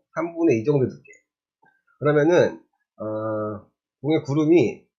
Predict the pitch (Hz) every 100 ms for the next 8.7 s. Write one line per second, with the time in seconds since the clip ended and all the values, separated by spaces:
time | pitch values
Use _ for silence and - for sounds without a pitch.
0 | _ _ _ _ _ _ _ _ _ _
1 | _ _ _ 151 180 196 185 160 117 -
2 | 110 135 143 147 120 - - 143 107 -
3 | _ _ _ _ _ 131 147 170 107 90
4 | _ _ _ _ _ - 175 208 214 202
5 | 139 143 110 120 127 127 165 175 151 -
6 | 139 170 185 - 107 104 - - _ 107
7 | 139 165 160 143 127 110 104 104 - 165
8 | 175 135 104 92 - - 113